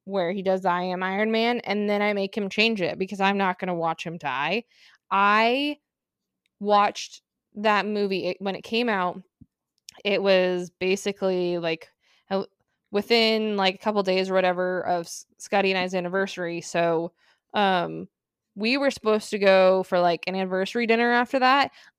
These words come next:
I'm not kidding you. I sat in the parking lot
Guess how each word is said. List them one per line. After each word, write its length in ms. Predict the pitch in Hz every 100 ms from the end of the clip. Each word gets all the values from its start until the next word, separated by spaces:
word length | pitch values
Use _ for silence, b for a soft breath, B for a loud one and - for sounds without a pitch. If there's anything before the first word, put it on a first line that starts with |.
| 220
I'm 180 | 220
not 240 | 240 233 -
kidding 260 | 220 214
you. 200 | 208 208 -
I 280 | 190 190 220
sat 640 | - - 226 202 190 - - - _ _ _ _ _ _ _
in 180 | 214 220
the 80 | 214
parking 480 | - 220 220 294 285
lot 340 | 285 302 -